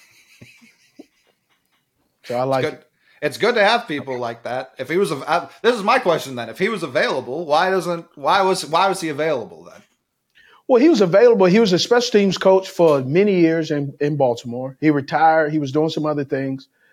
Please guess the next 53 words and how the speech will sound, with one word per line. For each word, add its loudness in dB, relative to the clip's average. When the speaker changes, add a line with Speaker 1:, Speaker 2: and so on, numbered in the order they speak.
Speaker 1:
Gave 0
him -2
a -4
call. 2
That's -6
why. -6
He -4
was -2
cons-, -6
he -2
was 0
doing 0
some -6
consulting -4
on -6
some -12
other -10
stuff -12
as -20
well. -20
Speaker 2:
Gotcha. -16
Speaker 1:
So, 0
Speaker 2:
Okay. 2
What -2
game 0
would -6
you -4
Speaker 1:
um, -6
Speaker 2:
have -18
picked -10
out -10
of -16
those -16
four? -18
Speaker 1:
Kansas -4
City, -4
Tampa -10
Bay. -14
Speaker 2:
Because -12
of -18
the -14
historical -6
precedent -8
or -8
because -14
of -20
the -12
other -10
games -12
aren't -14
really -14
that -16
great? -18